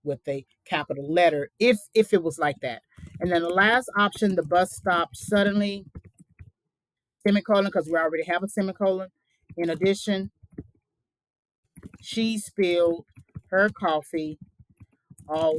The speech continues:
over my shirt. Okay, so then, of course, that correcting, correction is going to spill,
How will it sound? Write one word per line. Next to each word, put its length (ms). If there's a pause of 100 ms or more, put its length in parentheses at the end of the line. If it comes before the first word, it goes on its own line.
over 540
my 280
shirt. 380 (2750)
Okay, 240 (340)
so 220
then, 220
of 120
course, 500 (520)
that 320
correcting, 920 (240)
correction 560
is 160
going 280
to 100
spill, 460